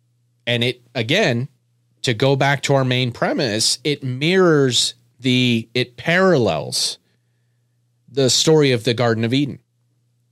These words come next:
Is that here he is, you know, I mean, yeah, in the Garden of Eden, you have the book, uh, you know, the, the, the tree of, uh,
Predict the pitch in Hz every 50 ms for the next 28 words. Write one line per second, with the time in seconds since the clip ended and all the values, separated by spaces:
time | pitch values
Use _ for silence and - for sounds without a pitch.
0 | _ _ _ _ _ _ _ _ _ _ - 127 113 123 131 123 - - - 151
1 | 147 151 156 151 139 139 143 139 135 135 151 160 143 120 110 110 107 - - -
2 | - - 135 127 117 117 117 - 123 131 127 123 113 110 113 139 151 143 135 131
3 | 123 120 120 - - 147 120 113 110 135 135 135 127 123 120 120 120 117 117 113
4 | 107 104 113 113 104 113 98 101 113 104 - 101 101 107 - - 117 107 113 101
5 | 95 92 82 98 - - - 107 117 101 98 104 95 90 87 - - - _ _
6 | _ _ - 104 98 - - _ _ _ _ _ _ _ _ _ _ _ _ -
7 | - - 170 175 180 175 147 143 131 113 - - - 127 123 113 104 98 98 92
8 | 92 87 85